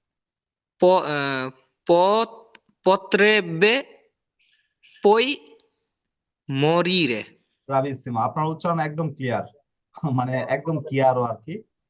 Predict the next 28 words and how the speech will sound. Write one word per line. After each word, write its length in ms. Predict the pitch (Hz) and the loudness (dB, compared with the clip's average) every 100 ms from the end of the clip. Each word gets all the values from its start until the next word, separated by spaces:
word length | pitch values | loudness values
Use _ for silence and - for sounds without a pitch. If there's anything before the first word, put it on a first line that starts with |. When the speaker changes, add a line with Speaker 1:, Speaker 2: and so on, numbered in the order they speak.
| _ | _
Speaker 2:
সুন্দর 360 | - - 151 160 156 | -14 -8 -2 -2 -2
উচ্চারণ। 280 | 160 156 | -4 0
আপনি 220 | 160 139 147 | 0 0 -4
হচ্ছে 160 | 143 - 135 | -6 -8 -6
যেখানে 260 | 151 156 147 - | -4 -4 -4 0
থামতেছেন, 480 | 143 165 151 143 143 | 2 2 2 0 -2
আমি 100 | 139 139 | -2 -4
বুঝ-, 160 | 156 - | -6 -6
আমি 160 | 120 135 | -4 -4
বুঝতে 240 | 156 156 | -4 -6
পেরেছি, 280 | 147 151 - 220 - _ _ - | -6 -6 -6 -8 -10 _ _ -12
আপনি 120 | 113 123 | -6 -2
যেখানে 220 | 156 156 151 151 | -2 0 -2 0
সমস্যা 320 | 156 170 165 147 | 0 0 0 -2
দেখতেছেন, 340 | 165 165 180 156 | -4 -6 -6 -6
এখানে 240 | 143 147 | -4 -4
আপনি 180 | 143 143 127 | -4 -4 0
বানান 200 | 143 147 135 | 0 -2 -6
করতেছেন, 380 | 127 107 101 - _ _ _ _ | -10 -12 -18 -20 _ _ _ _
মানে 180 | 117 131 135 | -2 0 0
ওই 80 | 131 | 0
যে 60 | 139 127 | 2 2
আমি 100 | 139 143 | 0 -4
যে 60 | 143 | -4
ফর্মুলাগুলো 440 | 156 156 143 151 151 143 143 | -4 0 -2 -2 -6 -6 -4
দিয়েছি, 240 | 160 147 143 | -4 -4 -6
এই 60 | 139 | -4
ফর্মুলাগুলো 460 | 147 147 131 127 | -4 -2 -4 -2